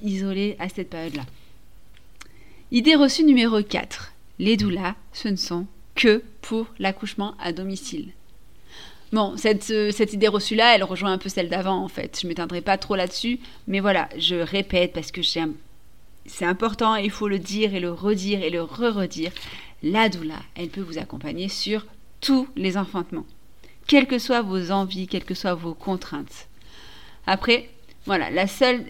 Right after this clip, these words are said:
différence, c'est que pour un accouchement à domicile, ben, il n'y a pas de restriction sur les personnes entourant la femme qui accouche.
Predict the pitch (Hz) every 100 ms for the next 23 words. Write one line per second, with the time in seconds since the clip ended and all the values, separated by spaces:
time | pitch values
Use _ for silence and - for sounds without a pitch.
0 | - 190 240 262 214 196 208 - - 220
1 | 214 214 208 220 - 175 180 185 - 214
2 | 214 185 170 165 - 220 220 185 165 160
3 | 180 185 175 180 185 175 - 190 185 175
4 | 156 151 180 156 - 156 165 143 170 156
5 | - 139 - - -